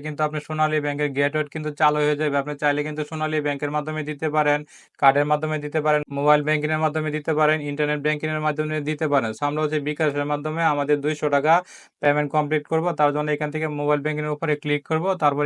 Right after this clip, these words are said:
এখান থেকে আমরা বিকাশ সিলেকশন করে দিব। এখানে হচ্ছে আমাদের বিকাশ অ্যাকাউন্টে দুইশো পাঁচ টাকার মতো ব্যালেন্স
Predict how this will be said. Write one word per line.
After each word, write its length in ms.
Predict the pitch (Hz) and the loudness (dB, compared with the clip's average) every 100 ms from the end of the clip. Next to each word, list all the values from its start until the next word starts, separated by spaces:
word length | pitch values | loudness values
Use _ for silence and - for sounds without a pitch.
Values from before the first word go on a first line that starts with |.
| 147 | 0
এখান 120 | 147 | 0
থেকে 120 | 151 147 | 0 0
আমরা 120 | 147 135 | -2 -4
বিকাশ 180 | 151 147 - | -2 -2 -2
সিলেকশন 340 | 151 147 147 139 | -4 -2 -4 -4
করে 140 | 131 120 | -4 -2
দিব। 120 | 113 104 - _ - | -2 -4 -6 _ -6
এখানে 220 | 127 147 151 | 0 2 2
হচ্ছে 160 | 156 165 156 | 0 2 0
আমাদের 220 | 151 147 139 | 2 -2 -2
বিকাশ 220 | 151 156 143 | -2 0 0
অ্যাকাউন্টে 340 | 147 151 143 151 | 0 0 2 0
দুইশো 200 | 143 139 147 | 0 -4 2
পাঁচ 120 | 151 147 | 2 2
টাকার 200 | 156 151 147 | 0 0 0
মতো 180 | 143 151 135 | -2 -4 0
ব্যালেন্স 280 | 139 147 | 2 0